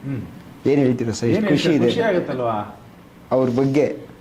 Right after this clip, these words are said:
Speaker 1: ಯಾರ ಬಗ್ಗೆ ಹೇಳ್ಬೇಕು?
Speaker 2: ಸರ್ ಬಗ್ಗೆ ಆಗ್ಲಿ, ಲಿರಿಕ್ಸ್,
Speaker 1: ಶಶಾಂಕ್ ಸರ್.
Speaker 2: ಆ, ಅರ್ಜುನ್ ಜನ್ಯ ಸರ್.
Speaker 1: ಸಖತ್ತಾಗಿ ಬರೀತಾರಲ್ಲ, ಆ, ಲಾಸ್ಟ್, ಆ, ಜಗವೇ ನೀನು
Speaker 2: ಹ್ಮ್.
Speaker 1: ಗೆಳತಿಯ ಬರ್ದಿದ್ರು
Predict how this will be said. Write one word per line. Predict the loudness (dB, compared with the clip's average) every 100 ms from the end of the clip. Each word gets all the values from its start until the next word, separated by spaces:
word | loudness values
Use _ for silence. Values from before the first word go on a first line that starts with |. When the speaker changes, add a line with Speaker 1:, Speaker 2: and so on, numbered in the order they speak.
| -8
Speaker 1:
ಯಾರ | -6
ಬಗ್ಗೆ | -6 -8
ಹೇಳ್ಬೇಕು? | -10 -14 -16 -18 -20 -20 -6
Speaker 2:
ಸರ್ | -2 0
ಬಗ್ಗೆ | 2 2 2
ಆಗ್ಲಿ, | 2 2
ಲಿರಿಕ್ಸ್, | 2 2 0 0
Speaker 1:
ಶಶಾಂಕ್ | 0
ಸರ್. | -2 -6 -6
Speaker 2:
ಆ, | -2 -2
ಅರ್ಜುನ್ | 0 0 0
ಜನ್ಯ | 0 -2
ಸರ್. | -8 -12
Speaker 1:
ಸಖತ್ತಾಗಿ | -10 -10 -10
ಬರೀತಾರಲ್ಲ, | -10 -14 -16 -18
ಆ, | -18 -16 -16 -16 -16 -16 -16
ಲಾಸ್ಟ್, | -16 -14
ಆ, | -10 -8 -8 -12
ಜಗವೇ | -12 -8 -8 -8
ನೀನು | -8 -10 -10 -12 -16 -20 -20 -10
Speaker 2:
ಹ್ಮ್. | -4 -2 -2
Speaker 1:
ಗೆಳತಿಯ | -4 -6 -8
ಬರ್ದಿದ್ರು | -8 -8 -10 -12 -14 -12 -14